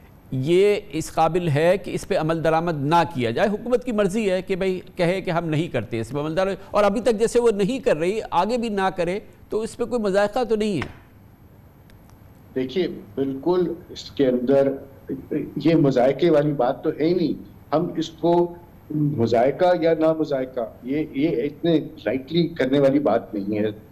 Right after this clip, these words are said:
Speaker 2: कामरान साहब। ये बात बहुत गंभीर है, बहुत,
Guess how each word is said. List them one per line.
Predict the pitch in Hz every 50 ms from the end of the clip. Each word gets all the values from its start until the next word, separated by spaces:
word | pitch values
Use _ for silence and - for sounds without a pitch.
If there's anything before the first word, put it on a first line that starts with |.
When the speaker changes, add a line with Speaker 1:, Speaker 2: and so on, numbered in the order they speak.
| - - - - -
Speaker 2:
कामरान | 107 107 107 107 104 117 110 110 110 110 117 113
साहब। | 113 117 117 120 135 139 - - - - - - - - - 107
ये | 117 120
बात | 120 117 113 107 123 127 - -
बहुत | 110 117 117 -
गंभीर | - 101 98 95 - - 110 120 120 135
है, | 156 151
बहुत, | - 95 104 110 - -